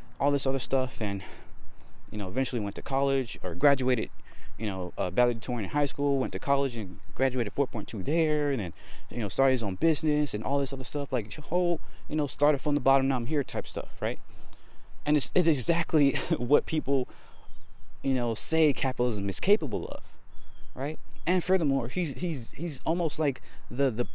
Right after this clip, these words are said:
the ideal kind of C E O, at least, you know, thematically, in that he doesn't seem to have any serious, you know, accusations against him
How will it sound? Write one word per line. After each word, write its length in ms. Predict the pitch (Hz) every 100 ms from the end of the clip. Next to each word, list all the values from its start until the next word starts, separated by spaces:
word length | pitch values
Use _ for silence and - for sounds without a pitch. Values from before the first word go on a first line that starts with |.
| -
the 380 | 120 117 127 120 -
ideal 680 | 123 120 107 156 175 160 143
kind 260 | - 143 123
of 80 |
C 260 | - - 160
E 180 | 156 143
O, 300 | 120 117 90 -
at 140 | 120
least, 220 | 135 131 - - - -
you 80 | 127
know, 100 | 113
thematically, 680 | - 123 127 117 - 95
in 80 | 87
that 180 | 104 104 - - - - - - - - - -
he 140 | 160
doesn't 440 | 120 156 175 156
seem 420 | - - 160 180 160
to 100 | 120
have 240 | 131 123 -
any 300 | 127 120 110 - - - - -
serious, 720 | - - 143 143 135 131 -
you 80 | 131
know, 220 | 131 113 -
accusations 720 | 117 - 120 104 131 - 127
against 440 | 110 131 139 - -
him 160 | 90